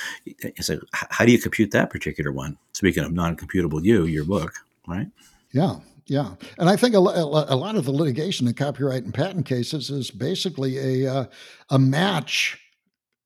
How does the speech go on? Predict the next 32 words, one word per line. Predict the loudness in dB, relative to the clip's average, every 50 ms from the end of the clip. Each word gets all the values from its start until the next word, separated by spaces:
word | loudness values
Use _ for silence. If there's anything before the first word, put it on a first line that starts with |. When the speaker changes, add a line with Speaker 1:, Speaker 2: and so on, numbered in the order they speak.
| _ _
Speaker 2:
y-, | -14 -12 -12 -12 -10 -8
y-, | -6 -6 -4 -4
like, | -4 -4 -4 -4
like, | -4 -2 -2 -2 -4 -6 -6
like | -4 -4 -4
a | -2
competitive | 2 2 4 6 6 8 8 10 8 8 8 4 2
match, | 0 0 0 -2 -4 -6 -6 -6 -6 -8 -8 -14 -20 -20 -20 -20 _ _ _ -12
uh, | -10 -8 -8 -2 0
about | 0 2 2 2 2 2 4
what | 4 4 4 2 0 -2
s-, | -4 -2 -2
different | 2 4 4 4 4 4 2 4
words | 4 4 4 4 2 4 6
mean | 8 8 10 10 10 10 10 8
in | 4 4 6
the | 6 6
patent | 6 4 4 4 2 0 0 -2 -2 -2 -6 -16 -16 -14 -6 -2
or | 0 0 0 0 0
in | 2 2 2
the | 2 2
copyright, | 0 0 0 2 4 4 4 6 4 2 0 -4 -10 -16 -12 -6 -4
and, | -2 0 0 0 0 0 0
uh, | 0 0 0 0 -2 -2 -4 -4 0
what, | 2 2 2 2
what | 0 0 0
corresponds | -2 -2 2 2 2 2 0 -2 -4 -2 0 2 4 4 2 2
to, | 2 2 2 0 -2 -8 -20 -20 -20 _ _ _ -6
uh, | -2 -2 0 0
the | 0 2 4 4
word | 6 6 4 4 2 0
transformative. | 0 2 2 4 2 2 0 2 4 6 6 4 4 0 -4 -12 -16 -20 -20